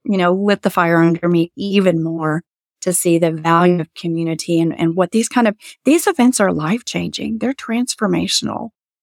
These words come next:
And I really believe in, in the power of that. So yeah, I'm inspired to pay it forward, uh, because I've received so much benefit from these events.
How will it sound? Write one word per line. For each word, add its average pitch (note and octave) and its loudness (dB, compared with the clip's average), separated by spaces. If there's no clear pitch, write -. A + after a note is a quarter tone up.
And F#3+ 4
I B2 2
really G#3 4
believe F3+ 2
in, E3 2
in F#3+ 2
the F3 2
power F3+ 0
of E3+ -6
that. - -6
So D#3+ 2
yeah, F3+ 2
I'm F#3 4
inspired F3+ 2
to F3 0
pay G3 2
it - -2
forward, G3+ 0
uh, F3 2
because F3 0
I've F#3+ 4
received F3 -2
so F3+ 0
much F#3 -2
benefit E3+ 0
from E3+ -4
these - -8
events. - -12